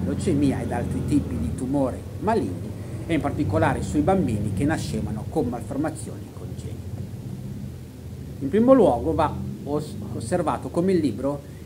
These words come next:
inizi in media res, con i due protagonisti, i due giovani adolescenti Marco e Sara,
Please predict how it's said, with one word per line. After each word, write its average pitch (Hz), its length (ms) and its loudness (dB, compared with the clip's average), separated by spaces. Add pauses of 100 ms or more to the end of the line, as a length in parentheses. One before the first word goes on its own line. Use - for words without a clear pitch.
(560)
inizi 139 560 0
in 139 160 0
media 120 360 -4 (100)
res, - 460 -12
con 127 160 -6
i 131 60 0
due 156 140 4
protagonisti, 135 760 0
i 117 260 -4
due 120 220 -4
giovani 120 400 -2
adolescenti 110 680 -6
Marco 120 480 -4
e 160 80 -6
Sara, 117 400 -8